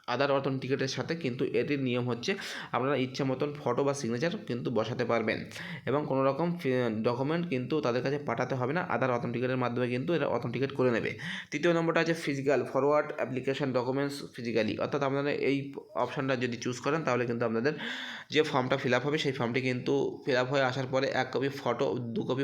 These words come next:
ফটো এবং সই করে সেই ফর্ম, ফটোটাই, ফর্ম-, ফর্মটাই কিন্তু আপনাদের সঙ্গে আধার কার্ড এবং, এ, এক্সিস্টিং প্যান কার্ড, মাইনর প্যান কার্ডটির এক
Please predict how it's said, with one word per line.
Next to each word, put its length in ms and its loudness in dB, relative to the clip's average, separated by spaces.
ফটো 280 2
এবং 160 0
সই 260 0
করে 220 2
সেই 100 2
ফর্ম, 480 2
ফটোটাই, 360 4
ফর্ম-, 260 -2
ফর্মটাই 340 2
কিন্তু 280 0
আপনাদের 320 2
সঙ্গে 440 2
আধার 300 4
কার্ড 180 2
এবং, 280 0
এ, 340 4
এক্সিস্টিং 400 0
প্যান 220 0
কার্ড, 200 0
মাইনর 240 2
প্যান 240 -2
কার্ডটির 280 -4
এক 140 0